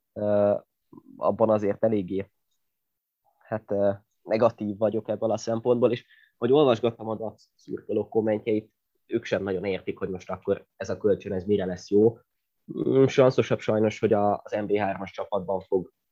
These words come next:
lehetőséget kapni, ö, Szendrei, sem mint az első csapatban rendszeres játék lehetőséget. Persze ne legyen így, de ezt a fajta átigazolás, vagy ezt a faj-, fajta kölcsönvételt most még,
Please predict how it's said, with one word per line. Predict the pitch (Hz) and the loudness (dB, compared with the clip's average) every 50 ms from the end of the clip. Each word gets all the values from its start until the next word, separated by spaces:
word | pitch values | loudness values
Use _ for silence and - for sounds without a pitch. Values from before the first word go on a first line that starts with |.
| _ | _
lehetőséget | - 98 98 98 - 107 - - 107 98 104 95 - | -8 -6 -6 -6 -6 -6 -2 0 2 4 4 2 2
kapni, | - 104 101 - - 104 98 - _ _ _ _ _ _ _ _ _ - | 0 -2 -2 2 0 0 0 -2 _ _ _ _ _ _ _ _ _ -4
ö, | - 101 101 98 101 101 | 0 2 4 4 4 4
Szendrei, | 101 - - 107 107 107 101 104 104 107 110 110 113 - - _ _ - - - | 2 4 4 6 6 6 8 8 8 10 10 8 8 6 2 _ _ -10 -8 -8
sem | - - - 95 92 95 | -4 0 0 2 4 4
mint | 98 98 101 101 - | 4 4 4 2 -2
az | 98 95 92 92 95 | -2 -2 -2 -2 -2
első | 107 101 98 92 - 95 | -2 -2 -2 -4 -6 -8
csapatban | - - 101 - - 98 92 90 98 95 95 98 98 95 - _ _ - - _ _ | -6 -4 -2 0 0 0 0 2 2 2 2 0 -2 -4 -8 _ _ -20 -20 _ _
rendszeres | - 104 107 104 101 98 - 104 95 95 92 - - | 0 2 4 4 2 2 0 -2 -2 -2 -2 0 0
játék | 110 113 113 - 135 131 | 0 2 2 2 2 4
lehetőséget. | 139 127 127 - 127 - - 127 123 127 120 - - _ _ _ _ - | 4 2 2 0 -2 -2 0 2 4 4 4 2 -2 _ _ _ _ 0
Persze | 143 139 139 - 160 | 2 2 2 2 2
ne | 151 165 156 | 2 2 4
legyen | 143 131 127 120 123 | 4 4 2 2 2
így, | 123 123 123 117 117 | 0 -2 -2 -4 -4
de | - 120 120 117 117 117 - _ _ _ _ _ _ - - _ _ _ | -2 -2 0 -2 -4 -6 -10 _ _ _ _ _ _ -20 -20 _ _ _
ezt | 113 120 123 - - - | -4 -4 -4 -2 -2 -4
a | 113 | -4
fajta | - - 110 107 101 - 104 | 0 2 2 2 2 2 0
átigazolás, | 104 101 107 - 104 107 101 110 104 98 98 - | -2 0 0 0 2 2 2 4 2 2 0 -4
vagy | - 110 107 | -4 -2 -2
ezt | 107 - - | -2 -4 -6
a | 107 - | -10 -8
faj-, | 107 104 - - _ _ _ | -8 -8 -8 -10 _ _ _
fajta | - 107 104 - 107 | -2 -2 -2 -2 0
kölcsönvételt | - 110 101 98 - 110 98 98 98 98 - - 98 95 - | 2 2 2 2 2 0 0 2 0 0 0 -2 -6 -6 0
most | - 117 110 - - - | 2 2 2 2 0 -2
még, | 104 95 92 85 - | 0 0 0 -2 -4